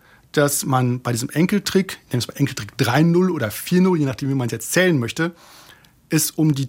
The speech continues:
technische Machbarkeit ging. Das heißt, man wollte aus cyberkriminellen Sicht sehen, wie weit kann ich das Ganze denn technisch treiben? Das sagt aber nichts darüber aus, ob sich das Ganze wirklich lohnt. Und ich glaube, da müssen wir uns ein wenig an die eigene Nase fassen,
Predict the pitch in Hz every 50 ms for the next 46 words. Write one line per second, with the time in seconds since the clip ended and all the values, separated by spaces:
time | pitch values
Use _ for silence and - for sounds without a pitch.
0 | - - - - 160 - 185 143 - 135 110 104 110 120 - - - - 180 180
1 | 180 - - 196 196 190 - - - 214 247 220 139 - - 135 131 - 131 123
2 | 120 117 123 _ - 135 147 156 156 151 120 - - - 135 143 160 170 160 -
3 | - 160 151 147 143 147 147 147 139 143 - - - - - 135 135 139 139 143
4 | 139 - - _ - - _ _ - _ _ - - 127 107 104 135 175 196 202
5 | 170 151 175 156 156 175 170 - - 165 147 - 156 - - 156 151 151 - 147
6 | 143 131 - - - 160 160 - - 151 127 - - - - - - - - 113
7 | 107 117 147 160 240 285 339 339 - _ _ _ _ - - - - - - _
8 | _ _ - - 151 - - - 190 214 220 - 175 165 156 170 180 180 202 -
9 | - 214 208 196 - 180 185 190 - - _ - 185 180 - - 180 - - 180
10 | 170 - - 175 180 180 - 180 165 151 170 175 170 - 180 175 - - 175 170
11 | 185 226 220 170 127 107 104 - - - - _ _ - 151 - 160 160 - 160
12 | 151 - - - 143 143 196 208 214 226 - 214 190 - 185 170 160 170 175 170
13 | - - 147 139 139 - - 170 202 202 151 127 117 113 104 110 113 - - 107
14 | 101 - - 170 196